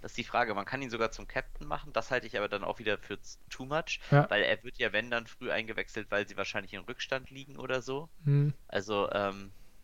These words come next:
Speaker 1: wie gesagt, also Vize-Captain, glaube ich, ist gut und das reicht auch völlig, um das Differential dann voll auszuschöpfen.
Speaker 2: Mhm.
Speaker 1: Aber wie gesagt, schauen wir mal. Ähm,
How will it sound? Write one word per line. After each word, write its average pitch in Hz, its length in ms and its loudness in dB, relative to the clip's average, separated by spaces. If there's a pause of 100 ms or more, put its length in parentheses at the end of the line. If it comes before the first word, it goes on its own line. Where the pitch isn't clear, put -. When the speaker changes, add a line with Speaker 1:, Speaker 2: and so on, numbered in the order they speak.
(260)
Speaker 1:
wie 113 100 -10
gesagt, - 460 2
also 98 180 -6
Vize-Captain, - 720 -4
glaube 107 220 2
ich, - 80 -10
ist - 140 -10
gut - 180 -12
und 104 60 -4
das 107 200 0
reicht 92 260 2
auch - 120 -4
völlig, 107 300 -2
um 98 100 -10
das 101 180 -6
Differential 98 580 -2
dann 92 160 2
voll 92 200 2
auszuschöpfen. - 840 -2 (260)
Speaker 2:
Mhm. 135 280 6 (1300)
Speaker 1:
Aber 95 260 2
wie 85 60 -8
gesagt, 87 360 -4
schauen 101 220 2
wir 104 100 0
mal. 101 340 2 (380)
Ähm, 87 400 0